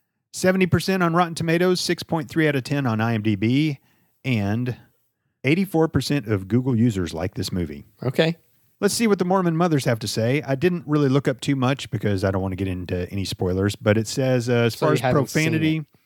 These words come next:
Speaker 1: Hmm?
Speaker 2: So you haven't
Speaker 1: No,
Speaker 2: seen it?
Speaker 1: I have not seen this.
Speaker 2: Cool.
Speaker 1: Profanity is moderate, typical R-rated horror movie level language. Nothing more and nothing less.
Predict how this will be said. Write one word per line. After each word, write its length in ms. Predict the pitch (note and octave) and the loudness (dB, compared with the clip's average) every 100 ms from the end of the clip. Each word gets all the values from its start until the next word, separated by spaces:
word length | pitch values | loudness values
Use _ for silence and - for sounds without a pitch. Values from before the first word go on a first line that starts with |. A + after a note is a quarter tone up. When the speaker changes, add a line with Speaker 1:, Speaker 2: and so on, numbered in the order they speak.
| _ _ _ _ - | _ _ _ _ -12
Speaker 1:
Hmm? 100 | E3 - _ _ - | -12 -14 _ _ -12
Speaker 2:
So 140 | - | -2
you 120 | B2+ B2+ | 0 2
haven't 280 | B2 B2 D3 | 0 0 2
Speaker 1:
No, 140 | E3+ | 4
Speaker 2:
seen 40 | D3 | 4
it? 40 | |
Speaker 1:
I 60 | A2 | 2
have 100 | A#2 | 2
not 160 | G#2+ A2 | -2 -2
seen 200 | G#2+ F2 | -6 -8
this. 260 | F2 - - | -12 -14 -10
Speaker 2:
Cool. 260 | G#2 G2+ _ _ _ _ _ - | -10 -10 _ _ _ _ _ -4
Speaker 1:
Profanity 520 | D#3+ F3 F#3+ F3+ E3 | 0 2 2 4 2
is 120 | A#2+ | 2
moderate, 520 | G#2+ A2+ B2+ D3 D3 _ _ _ _ _ _ - | 0 2 4 2 0 _ _ _ _ _ _ -4
typical 380 | F3+ G3+ G#3 - | 0 2 0 2
R-rated 520 | C#3+ D#3 D3 D3 C#3+ | 2 4 2 2 2
horror 360 | A#2 C#3+ C#3 B2+ | 0 0 2 2
movie 340 | B2+ A#2+ A#2+ | 0 0 0
level 380 | G#2+ A#2 A2+ G#2 | 0 0 2 0
language. 600 | G#2+ A2 F#2+ D#2+ - - _ _ _ _ G#2 | 2 0 -4 -10 -12 -18 _ _ _ _ -2
Nothing 320 | A2 B2 A2+ | -2 0 -2
more 240 | A2 A2+ | 2 2
and 80 | G2+ | 2
nothing 260 | G2+ G#2 F#2+ | 0 -2 -6
less. 400 | F#2 - - | -6 -8 -16